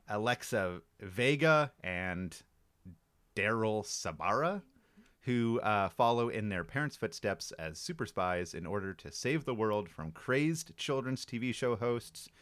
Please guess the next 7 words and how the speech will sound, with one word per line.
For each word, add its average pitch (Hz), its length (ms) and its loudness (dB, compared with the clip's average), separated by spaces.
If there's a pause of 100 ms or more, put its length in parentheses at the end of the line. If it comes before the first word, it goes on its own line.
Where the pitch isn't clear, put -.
(260)
genetic 131 600 2 (200)
splicing 131 640 0
scientists, 135 920 -2 (480)
and 107 260 0
video 104 260 2
game 87 220 -4
designers. 78 720 -8